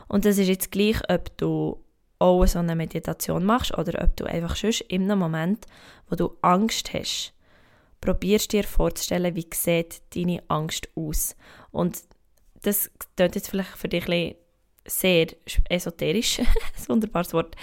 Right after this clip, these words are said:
ähm, für immer zu sagen, «Oh, das ist ein bisschen komisch», dann nimmt man am liebsten das Wort esoterisch. Ähm, dann,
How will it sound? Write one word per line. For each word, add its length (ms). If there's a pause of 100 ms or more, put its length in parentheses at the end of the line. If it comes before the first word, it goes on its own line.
(400)
ähm, 540
für 140
immer 400
zu 60
sagen, 220
«Oh, 100
das 100
ist 100
ein 40
bisschen 140
komisch», 360
dann 180
nimmt 180
man 100
am 120
liebsten 300
das 100
Wort 200
esoterisch. 540 (480)
Ähm, 540 (1120)
dann, 240